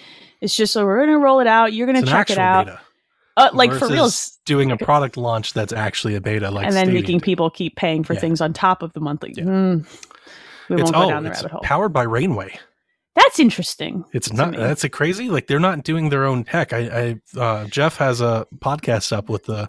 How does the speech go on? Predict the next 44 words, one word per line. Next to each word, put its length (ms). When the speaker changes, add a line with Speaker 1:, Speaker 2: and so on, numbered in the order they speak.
Speaker 1:
<clears throat> 140
Speaker 2:
the 360
head 220
of 140
the 80
Rainway 400
app, 180
and 100
Rainway 360
is 100
a 80
thing 240
that's 140
been 140
around 300
for 120
a 20
couple 260
years 240
now. 240
A 40
few 260
folks 280
in 60
the 60
Discord 360
have 100
used 240
it, 60
and 100
they've 200
offered 300
feedback 440
over 140
the 80
years. 360
Not 220
great 240
feedback, 480
I, 60
I 60
Speaker 1:
Mm-hmm. 260
Speaker 2:
might 200
add. 100